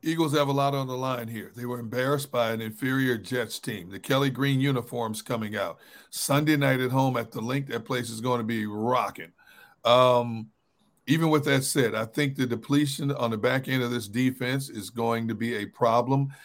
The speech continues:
especially if they don't get to Tua. You cannot just get pressure on Tua. You have to get him down.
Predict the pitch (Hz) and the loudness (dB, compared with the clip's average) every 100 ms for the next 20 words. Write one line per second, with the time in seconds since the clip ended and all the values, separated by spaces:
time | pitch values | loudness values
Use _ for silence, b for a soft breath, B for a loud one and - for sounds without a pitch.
0 | B B - - 139 139 143 120 123 131 | B B -8 2 2 4 0 2 2 4
1 | 127 131 139 120 110 139 135 120 156 156 | 4 4 2 0 2 6 6 4 0 4
2 | 147 135 135 135 127 - 139 131 127 120 | 4 6 0 2 -2 2 2 4 0 -4
3 | 107 127 107 82 b b b 135 151 135 | -4 -2 -4 -4 b b b 4 4 4
4 | 123 127 120 113 123 92 | 0 2 0 -2 -2 -4